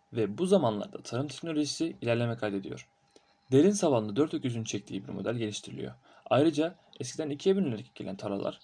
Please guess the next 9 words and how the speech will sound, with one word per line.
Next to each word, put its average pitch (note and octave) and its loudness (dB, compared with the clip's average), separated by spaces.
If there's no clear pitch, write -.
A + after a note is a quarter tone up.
artık B2 0
üçe F#3+ -2
bölünerek A#2+ -4
ekiliyor. - -14
İlkbahar, E3+ 0
sonbahar C3 4
ve A#2+ -2
nadas C#3 0
şekliyle. - -10